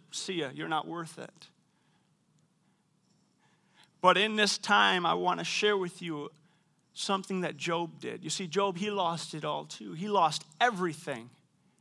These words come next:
But his response was awesome. He says in Job one, verse twenty, after, after all of his, his brothers and sisters are dead, his kids are dead, his livestock's dead, his money's gone, his property's gone, everything is gone.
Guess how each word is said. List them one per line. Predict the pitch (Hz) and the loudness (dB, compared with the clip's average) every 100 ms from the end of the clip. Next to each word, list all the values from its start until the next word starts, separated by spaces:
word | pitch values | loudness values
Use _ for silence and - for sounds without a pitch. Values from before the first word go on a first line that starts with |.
| _ _ _ _ _ | _ _ _ _ _
But | 185 | 0
his | 170 214 180 | 6 6 6
response | 185 - - 208 190 170 - | 2 0 2 2 2 -2 -6
was | 151 - | -10 -4
awesome. | 160 156 165 - 120 120 _ _ _ _ _ _ _ _ _ _ _ _ | 2 2 2 -6 -10 -14 _ _ _ _ _ _ _ _ _ _ _ _
He | - | -4
says | 202 220 208 | 2 4 4
in | 196 | 4
Job | 170 214 196 | 4 4 4
one, | 180 208 196 175 | 2 4 2 2
verse | 180 190 | -2 -2
twenty, | - - 202 185 151 | -4 -2 -2 -2 -2
after, | 156 160 165 - | -4 -4 -6 -4
after | 190 180 190 | -4 -2 -2
all | - 202 220 | 6 6 6
of | |
his, | 202 165 - - - | 2 -2 -4 -12 0
his | 190 156 - - - | 0 0 -6 -16 -2
brothers | 220 233 226 202 | 6 8 8 4
and | 196 | 0
sisters | - 240 - 226 208 | 2 2 2 4 4
are | 190 | 2
dead, | 156 220 220 220 | 4 10 10 10
his | 196 160 | 6 0
kids | - - 269 214 | -2 0 2 2
are | 240 | -2
dead, | 190 233 233 226 | 4 8 8 6
his | 185 151 190 | 2 0 6
livestock's | 226 240 233 - 226 226 | 8 8 6 6 6 6
dead, | 247 240 | 2 4
his | 175 | 2
money's | 196 254 262 190 | 6 6 6 4
gone, | 240 240 247 | 6 8 8
his | 196 | 4
property's | - 262 269 269 254 208 | 6 10 10 10 -2 6
gone, | 262 262 269 | 10 10 12
everything | 294 339 320 330 285 | 10 10 6 6 8
is | 247 | 6
gone. | 165 190 339 392 302 143 | 6 10 12 12 12 12